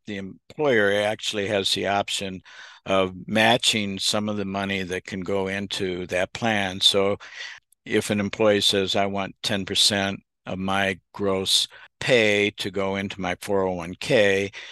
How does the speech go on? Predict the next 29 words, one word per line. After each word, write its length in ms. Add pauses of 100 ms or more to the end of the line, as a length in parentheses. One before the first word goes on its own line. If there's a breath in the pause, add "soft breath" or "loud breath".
(240 loud breath)
and 260
the 120
employer 420
might 260
have 220
a 60
plan 500
that 120
says, 360
"Well, 260 (440 loud breath)
for 240
the 100
first 580
X 320
amount 360
of 60
money, 540
we 160
will 200
match 500
that," 400
or, 400 (500 loud breath)
uh, 400
"We 180
will 140
match 380
a 60
certain 340
percentage." 800